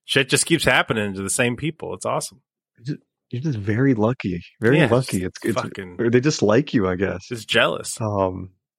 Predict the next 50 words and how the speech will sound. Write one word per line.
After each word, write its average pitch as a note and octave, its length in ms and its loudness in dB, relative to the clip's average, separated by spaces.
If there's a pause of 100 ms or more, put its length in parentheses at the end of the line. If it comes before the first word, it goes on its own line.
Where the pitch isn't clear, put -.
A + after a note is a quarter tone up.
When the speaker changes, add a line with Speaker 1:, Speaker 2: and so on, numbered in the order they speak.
(120)
Speaker 2:
<laughs> - 720 -4
Speaker 1:
I've E3 220 2
seen F#3 240 2
zero C#3 340 6
Speaker 2:
so - 120 0
he C#3 80 4
Speaker 1:
creatures G#2 280 0
that G2+ 120 0
don't F#2+ 200 0
exist. F#2+ 460 -8
You G2+ 100 -8
know, G#2 160 -2
these A#2+ 140 -4
people A#2 260 -2
have G2 80 -6
seen A2+ 260 -4
all A2 200 0
kinds C3 340 -2
of G2+ 120 -10
'em. A#2 100 -20 (1120)
Speaker 2:
Y-, D#3 180 -4
y-, E3 200 2
well, C#3 240 4
Miles, B2+ 400 4
you D#3+ 140 4
haven't C#3+ 180 2
heard A#2 180 2
the, G2 240 2 (340)
the, G#2+ 340 0
the G2+ 120 -10
start C3 380 2
of G2+ 120 0
it F#2+ 140 -4
with G2+ 160 -4
him. F#2 180 -4
So C3 180 2
he, G#3 280 2
he's A3 300 2
an G#3+ 100 4
interesting D3+ 440 2
guy. F#2 280 2
He F#2+ 80 -2
claims D3+ 360 0
to - 80 -14
be, C3+ 100 4
like, A#2 180 2
a G#2+ 100 2
religious G#2 440 0
prophet. G2 640 0 (560)
Um, F#2+ 420 0